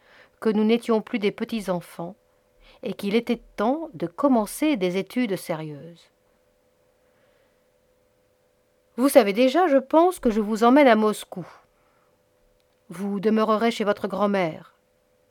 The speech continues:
et votre maman restera ici, avec les petites filles. Vous pensez bien que sa seule consolation sera de savoir que vous étudiez bien, et qu'on est content de vous. »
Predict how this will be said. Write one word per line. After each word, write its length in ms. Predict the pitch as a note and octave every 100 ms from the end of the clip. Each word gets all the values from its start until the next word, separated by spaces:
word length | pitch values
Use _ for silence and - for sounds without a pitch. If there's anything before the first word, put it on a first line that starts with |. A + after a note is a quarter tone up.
| _ _ -
et 100 | G3
votre 240 | G#3 A3
maman 220 | G#3 A3
restera 420 | G#3+ G#3 G#3+ G3+ -
ici, 460 | G#3 - G#3 - _ _ _ _ _ _ _
avec 200 | F#3 F#3
les 100 | F#3+
petites 280 | F#3+ F3+ -
filles. 260 | F3 F3 _ _ _ _ _ _ _ _ _ _ _ _ _ _ _
Vous 120 | G#3
pensez 360 | - A#3+ B3 A3+
bien 240 | G#3+ A3
que 120 | G#3
sa 180 | F#3 F#3
seule 320 | - - A3+
consolation 760 | - G3 - F3+ F#3 - B3 A#3+ - -
sera 280 | - A3 G#3
de 80 | G3
savoir 340 | G3+ G3 A3+
que 100 | -
vous 180 | F#3+ F#3
étudiez 380 | G3 G#3 E3+ G3
bien, 280 | F3 F#3 - _ _ _ _ _ _ _ _ _ _ -
et 40 |
qu'on 180 | G#3 G3
est 60 |
content 400 | F#3 A#3+ A#3+ A3
de 100 | F#3
vous. » 180 | D#3+ C#3+